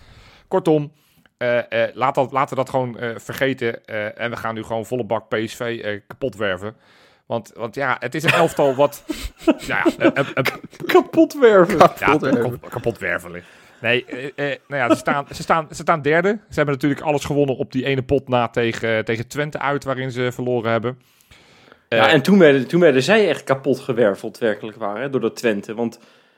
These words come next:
Speaker 2: ik heb die wedstrijd zitten kijken.
Speaker 3: Ja, die Czerny had het op zijn heupen, toch?
Speaker 2: Dat was, ja, maar het, ze werden echt overal afgetroefd.
Speaker 3: Ja.
Speaker 2: En dat is natuurlijk hoe je ze moet aanpakken. Dat is moeilijk, hoor. Dat is moeilijk in, in, de, in het Philips Stadion. Dat is Feyenoord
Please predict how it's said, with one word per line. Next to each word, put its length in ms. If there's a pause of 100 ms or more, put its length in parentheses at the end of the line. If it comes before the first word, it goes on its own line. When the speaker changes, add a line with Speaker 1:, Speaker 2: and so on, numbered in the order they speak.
Speaker 2:
ik 120
heb 120
die 80
wedstrijd 280
zitten 180
kijken. 220
Speaker 3:
Ja, 40
die 100
Czerny 320
had 80
het 100
op 80
zijn 160
heupen, 160
toch? 180
Speaker 2:
Dat 220
was, 320 (140)
ja, 320
maar 220
het, 200 (160)
ze 160
werden 280
echt 140 (240)
overal 480
afgetroefd. 560
Speaker 3:
Ja. 100
Speaker 2:
En 80
dat 180
is 100
natuurlijk 400
hoe 140
je 60
ze 80
moet 140
aanpakken. 640 (120)
Dat 120
is 60
moeilijk, 280
hoor. 360
Dat 100
is 60
moeilijk 360
in, 260
in, 120
de, 240
in 80
het 100
Philips 240
Stadion. 440
Dat 100
is 60
Feyenoord 360